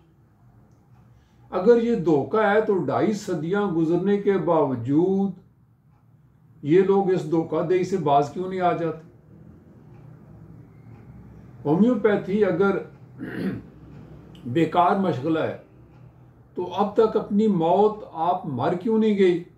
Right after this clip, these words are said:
देखिए, कुरान कहता है, अल्लाह ताला का फरमान है, मफहूम बयान कर रहा हूँ,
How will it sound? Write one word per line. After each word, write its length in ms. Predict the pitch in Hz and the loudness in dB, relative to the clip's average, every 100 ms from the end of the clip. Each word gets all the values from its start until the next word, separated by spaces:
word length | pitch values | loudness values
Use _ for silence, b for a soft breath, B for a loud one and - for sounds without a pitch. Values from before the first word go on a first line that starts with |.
| _ _ _ _ _ _ - - _ - - - - - - - - - - - - - _ - - - | _ _ _ _ _ _ -20 -20 _ -20 -20 -20 -20 -20 -20 -20 -20 -20 -20 -20 -20 -20 _ -20 -20 -10
देखिए, 280 | 135 147 190 | -6 -2 -2
कुरान 400 | - 135 143 156 | -2 -2 0 0
कहता 300 | 156 151 - | 0 -2 -2
है, 160 | 107 - - _ _ _ _ _ _ _ - | -6 -6 -12 _ _ _ _ _ _ _ -14
अल्लाह 220 | 117 117 | -6 -4
ताला 240 | 123 107 110 | -2 -4 -4
का 160 | 123 | -6
फरमान 520 | - 113 98 107 117 | -8 -8 -6 -6 -4
है, 260 | 101 85 85 - 113 | -6 -8 -12 -14 -10
मफहूम 480 | 101 - 117 117 | -10 -8 -6 -4
बयान 280 | 110 98 101 | -4 -4 -6
कर 160 | 107 104 | -8 -10
रहा 140 | 98 | -10
हूँ, 100 | - | -14